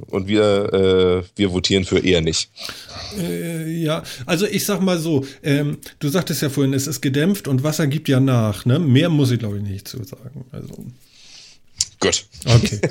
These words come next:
Speaker 1: <laughs>
Speaker 2: Äh, Schnitt, Bilder, weg. Weg. Äh, ja, liest du mal vor. Du hast die Liste ja auch vor dir.
Speaker 1: Ist W lan im Schlafzimmer ungesund?
Speaker 2: Tja, was sollen wir dazu sagen? Ähm, wissen wir nicht. Wissen wir das? Ich weiß es nicht.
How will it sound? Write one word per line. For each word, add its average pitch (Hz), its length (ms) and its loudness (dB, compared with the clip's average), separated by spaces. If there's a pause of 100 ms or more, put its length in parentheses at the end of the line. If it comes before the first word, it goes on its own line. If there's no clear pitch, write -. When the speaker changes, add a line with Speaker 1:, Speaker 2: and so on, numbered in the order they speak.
Speaker 1:
<laughs> - 0 -
Speaker 2:
Äh, 165 300 0
Schnitt, 143 440 0
Bilder, 123 460 2
weg. 123 260 -6 (600)
Weg. 123 240 -2 (240)
Äh, 135 380 0 (280)
ja, 185 140 0
liest 156 260 -2
du 247 80 2
mal 185 120 2
vor. 123 160 -4
Du 117 120 0
hast 139 140 -2
die 170 40 -6
Liste 160 260 -4
ja 143 100 -2
auch 156 120 -6
vor 123 200 -2
dir. 156 240 0 (800)
Speaker 1:
Ist 143 240 2
W 143 100 4
lan 175 160 2
im 139 80 0
Schlafzimmer 139 460 0
ungesund? 104 540 -2 (1200)
Speaker 2:
Tja, 107 360 0 (480)
was 123 140 -2
sollen 139 140 2
wir 131 60 4
dazu 127 320 -2
sagen? 95 500 -6 (300)
Ähm, 127 760 0 (480)
wissen 190 400 -2
wir 113 340 0
nicht. 110 420 -4
Wissen 147 280 -4
wir 196 80 -2
das? 226 280 -4
Ich 139 180 -8
weiß 220 180 -2
es 202 160 -6
nicht. 131 260 -6